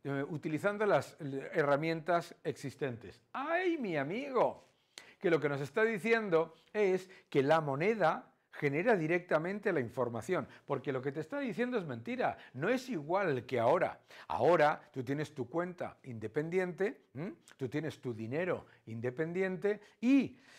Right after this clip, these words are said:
si se quiere analizar lo que tú estás haciendo de manera en la que, en la que se pueda probar,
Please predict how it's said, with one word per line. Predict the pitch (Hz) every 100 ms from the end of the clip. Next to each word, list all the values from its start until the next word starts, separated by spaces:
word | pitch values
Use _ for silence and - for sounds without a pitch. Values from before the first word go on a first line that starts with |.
| -
si | - - 185 143 - 233 - _
se | - 156 -
quiere | - 208 277 269 165 -
analizar | - 135 127 107 - 196 247 208 95 101
lo | 113
que | - 101
tú | 104
estás | 104 123 120 -
haciendo | 131 220 254 294 190
de | 117
manera | 92 87 117 202 180 - - -
en | 120
la | 113
que, | 107 95 -
en | -
la | 117 -
que |
se | 107 110
pueda | 90 143 190 185
probar, | 185 165 175 226 143